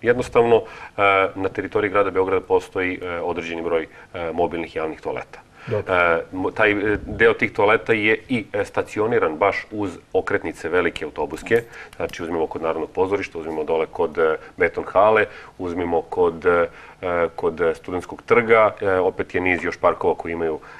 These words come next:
Speaker 1: e, javne toalete. E, i činjenica je da radimo na razvoju svega,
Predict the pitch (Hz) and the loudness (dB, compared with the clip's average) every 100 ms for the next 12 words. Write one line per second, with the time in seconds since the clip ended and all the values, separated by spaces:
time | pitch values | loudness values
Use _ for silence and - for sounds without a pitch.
0 | - 87 82 85 87 82 - 80 95 - | -8 -2 0 2 2 2 -4 0 0 4
1 | 117 - - - 92 - - _ - 113 | 0 0 -12 -4 -4 -4 -14 _ -8 -8
2 | 107 _ - 139 147 95 82 - 90 82 | -8 _ -10 -2 -2 0 -4 -4 -2 0
3 | 95 - - 87 85 92 - 92 98 92 | 0 -2 -12 -12 2 2 4 2 4 4
4 | 85 82 82 - 85 82 82 80 80 - | 0 0 0 -2 -4 2 2 0 -4 -4
5 | 76 | -2